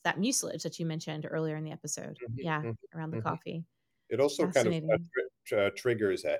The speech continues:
Speaker 2: enzymes present already in the bean, because the beans are living things as well. And they start
Speaker 1: Mm-hmm.
Speaker 2: to activate themselves and degrade themselves. And this also plays into the chemistry, 'cause those degradation products, uh, uh, from, that are stored there for the little embryo to grow,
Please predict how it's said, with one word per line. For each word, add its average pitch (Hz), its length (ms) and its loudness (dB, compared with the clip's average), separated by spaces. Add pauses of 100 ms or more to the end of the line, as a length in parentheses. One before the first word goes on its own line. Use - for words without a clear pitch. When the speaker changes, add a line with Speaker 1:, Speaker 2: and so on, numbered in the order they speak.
Speaker 2:
enzymes 131 720 2 (220)
present 117 380 6
already 107 340 6
in 104 120 4
the 92 80 2
bean, 107 360 0
because 113 220 4
the 110 80 -4
beans 143 300 4
are 113 80 10
living 107 240 4
things 104 280 -2
as 95 140 -4
well. 107 240 8 (300)
And 104 120 0
they 127 120 10
start 147 320 8
Speaker 1:
Mm-hmm. 104 160 2
Speaker 2:
to 90 140 6 (120)
activate 117 460 2
themselves 117 480 6
and 92 120 0
degrade 98 400 2
themselves. 113 560 6
And 92 120 -8
this 110 180 2
also 107 320 2
plays 92 320 0
into 90 160 -6
the - 100 -12
chemistry, 92 720 -4 (380)
'cause 92 140 -4
those 98 160 0
degradation 104 600 2
products, - 680 0 (120)
uh, 76 420 0 (460)
uh, 82 120 0
from, 87 380 -4
that 87 120 2
are 82 80 0
stored 131 360 8
there 92 160 4
for 95 140 -4
the 90 80 -2
little 95 220 2
embryo 95 320 0
to 80 80 -4
grow, 92 380 4